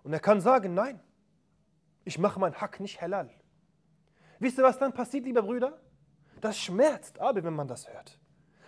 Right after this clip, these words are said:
Das tut weh. Ja? Aber das soll es ja auch ein bisschen.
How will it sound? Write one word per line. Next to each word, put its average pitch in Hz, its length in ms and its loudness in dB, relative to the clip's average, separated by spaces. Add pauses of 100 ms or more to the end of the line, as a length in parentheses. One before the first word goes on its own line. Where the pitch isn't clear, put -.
(100)
Das - 240 -2
tut 196 300 -4
weh. 208 320 0 (560)
Ja? 180 300 -4 (1500)
Aber 214 200 6
das 233 200 2
soll 320 160 6
es 269 180 -2
ja 226 80 2
auch 156 160 -2
ein - 60 -20
bisschen. - 320 -18